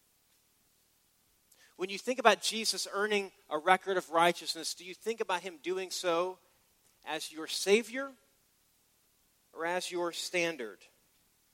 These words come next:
How you answer that question will determine your view of God.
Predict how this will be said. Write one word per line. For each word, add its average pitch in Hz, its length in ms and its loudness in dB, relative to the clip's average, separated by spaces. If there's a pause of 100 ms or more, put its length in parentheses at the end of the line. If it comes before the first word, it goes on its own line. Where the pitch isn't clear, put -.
(840)
How 202 160 4
you 226 240 -4
answer 202 360 -2
that 170 200 -4
question 160 600 -6 (880)
will 160 80 -16
determine 165 760 -6
your 156 220 -4
view 143 220 -8
of 120 120 -10
God. 120 320 -2